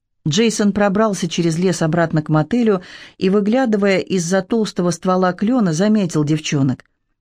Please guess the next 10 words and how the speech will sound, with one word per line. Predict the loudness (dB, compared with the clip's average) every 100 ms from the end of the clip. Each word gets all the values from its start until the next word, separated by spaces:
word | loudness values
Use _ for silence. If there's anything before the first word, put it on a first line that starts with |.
| -2
Они | 0 2
как | 0 0
раз | -2
шли | 0 0 0
от | 0
башни | 0 -2 0 -4
и | 0
о | -2
чем-то | 0 -2 -2
спорили. | -4 -4 -4 -2 -4 -10